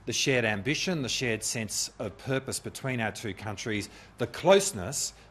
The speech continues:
between Australia and Indonesia under President Widodo and Prime Minister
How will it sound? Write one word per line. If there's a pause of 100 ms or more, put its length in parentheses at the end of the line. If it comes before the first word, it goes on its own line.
between
Australia
and
Indonesia (260)
under
President
Widodo
and
Prime
Minister